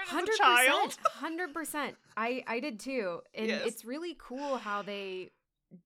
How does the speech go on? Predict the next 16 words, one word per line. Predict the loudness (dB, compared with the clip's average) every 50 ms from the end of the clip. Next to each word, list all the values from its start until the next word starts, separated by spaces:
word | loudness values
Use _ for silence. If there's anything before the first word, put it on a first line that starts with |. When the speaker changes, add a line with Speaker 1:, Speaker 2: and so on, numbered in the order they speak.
| _ _ _
Speaker 2:
intentionally | -8 -8 -8 -8 -8 -10 -10 -8 -10 -10 -10 -8 -8 -6 -6 -8 -8
did | -8 -10 -10 -8 -8
that | -8 -6 -6 -8 -8 _
and | -12 -14 -12 _
added | -4 -4 -2 -2 -4 -8
those | -8 -10 -10 -10 -10 -10
elements | -8 -8 -8 -8 -8 -8 -8 -8
that | -8 -8 -8
I | -8
think | -8 _ -8 -8 -8 -10 _ _ _ _ _ _ _ _ _ _
really | -6 -6 -6 -4 -4 -4
is | -6 -4 -4
what | -6 -6 -4
made | -6 -6 -6 -6
it | -6 -10 -10 _
special. | -6 -4 -4 -4 -6 -6 -6 -6 -10 -10 -12 -12 -14